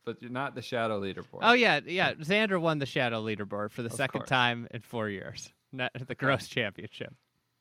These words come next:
Speaker 1: All right. That gets us through the twenty twenty season. It was a remarkable, odd, different season. There were, of course, a couple majors after us. We have, uh,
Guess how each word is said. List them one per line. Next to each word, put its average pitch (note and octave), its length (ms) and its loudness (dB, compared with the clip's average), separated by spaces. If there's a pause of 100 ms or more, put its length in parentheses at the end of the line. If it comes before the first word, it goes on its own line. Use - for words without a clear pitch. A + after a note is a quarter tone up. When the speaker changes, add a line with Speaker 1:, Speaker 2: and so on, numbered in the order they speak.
(600)
Speaker 1:
All A#2 100 0
right. D#3+ 260 2 (800)
That C3 140 0
gets F3 260 0
us D#3+ 180 0
through D3+ 400 2 (240)
the A#2+ 80 -4
twenty D#3 300 2
twenty D3 320 2
season. G#2+ 540 -2
It A2+ 40 -2
was B2 200 0
a A#2 120 2
remarkable, A#2+ 720 0
odd, G#2+ 380 6
different B2 380 -4
season. G#2+ 400 -4
There G2+ 100 -2
were, A2+ 120 2
of G#2 120 -6
course, B2+ 280 -4
a - 20 -20
couple A#2 180 -12
majors A2 440 -6
after F#2 340 -8
us. D#2+ 240 -14
We A#2 100 -8
have, A#2+ 280 -2
uh, A2 260 2